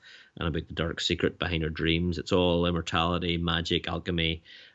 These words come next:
and the true power of enduring love colliding in this, uh, new series, which is for mature readers, if, uh, the description hadn't, uh, hadn't told you that.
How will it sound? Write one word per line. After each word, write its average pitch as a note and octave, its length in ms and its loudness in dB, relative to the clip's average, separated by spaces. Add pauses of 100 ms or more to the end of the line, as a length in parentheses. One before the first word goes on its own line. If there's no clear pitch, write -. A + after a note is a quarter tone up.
and F2 160 0
the E2+ 80 2
true F#2 280 4
power E2+ 400 0
of E2 100 0
enduring E2 380 0
love E2 400 -2
colliding D#2+ 480 2
in D#2 220 -6
this, - 400 -4 (140)
uh, D2+ 280 -2 (100)
new A#2+ 240 8
series, E2+ 540 2
which F2+ 240 0
is E2+ 460 0 (520)
for F#2 260 0
mature A2 380 2
readers, A#2 640 2
if, F#2+ 300 -6
uh, F#2 160 -2
the F#2 100 -2
description F#2 480 -4
hadn't, E2+ 460 -4
uh, E2 240 0 (100)
hadn't E2 320 -8
told F2 300 -2
you F#2 100 6
that. F#2 280 2